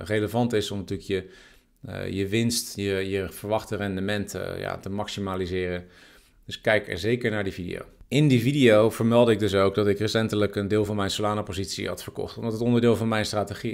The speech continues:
is. Nou, met deze enorme dip die we nu zien en, en wat ik van overtuigd ben, is dat zeker in een horizon van nog zeker een, eh,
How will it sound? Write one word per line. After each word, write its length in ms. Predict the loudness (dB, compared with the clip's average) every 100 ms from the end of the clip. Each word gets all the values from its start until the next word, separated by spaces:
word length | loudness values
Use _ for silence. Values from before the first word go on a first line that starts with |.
| -8
is. 160 | -10
Nou, 220 | -10 -10 -6
met 220 | -6 0
deze 320 | 4 4 4
enorme 420 | 0 2 2 2
dip 260 | 4 2 4
die 140 | -2
we 60 | 2
nu 200 | 2 2
zien 380 | 2 2 2 -2
en, 240 | -6 -8
en 220 | -6 -6
wat 140 | -2 -2
ik 160 | -4
van 220 | -8 -8 -6
overtuigd 440 | -4 -2 -2 -2
ben, 240 | -4 -6
is 140 | -8 -6
dat 220 | -6 -6
zeker 560 | -4 0 0 0 -2 -2
in 100 | -4
een 60 |
horizon 500 | 0 0 0 -2 -6
van 180 | -8 -10
nog 140 | -10 -6
zeker 340 | -6 -4 -6
een, 200 | -6
eh, 80 | -6